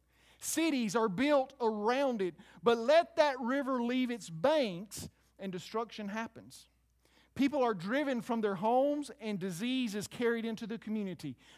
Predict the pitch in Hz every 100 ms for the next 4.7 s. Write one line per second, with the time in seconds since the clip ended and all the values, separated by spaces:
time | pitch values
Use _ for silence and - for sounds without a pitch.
0 | - 220 196 262 277 240 220 214 185 -
1 | 220 254 269 269 262 269 185 175 254 208
2 | 196 - 208 196 185 196 - 196 175 156
3 | - 262 220 190 185 - - - 202 170
4 | 180 - 226 240 - - 135